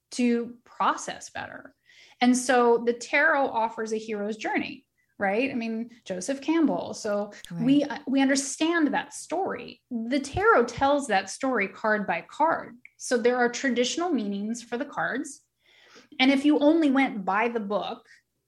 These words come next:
Speaker 1: and then just felt that calming sensation, this is a moment of pause, right? As humans, we go off in spiraling.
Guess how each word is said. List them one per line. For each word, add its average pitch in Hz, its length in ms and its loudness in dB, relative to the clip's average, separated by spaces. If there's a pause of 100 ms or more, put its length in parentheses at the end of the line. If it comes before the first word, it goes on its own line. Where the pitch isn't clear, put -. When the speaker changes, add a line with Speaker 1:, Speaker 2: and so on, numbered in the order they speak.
(580)
Speaker 1:
and 233 240 2
then 226 200 0
just 220 220 -8
felt 240 260 0
that - 200 -4
calming 240 480 0
sensation, 196 920 -4
this 359 240 -2
is 480 140 4 (100)
a 349 40 4
moment 262 320 4
of 277 160 0
pause, - 760 0
right? 226 260 -2
As - 200 -10
humans, 302 340 2
we 240 140 -2
go 214 160 2
off 269 260 -2
in 254 120 6
spiraling. 262 920 -2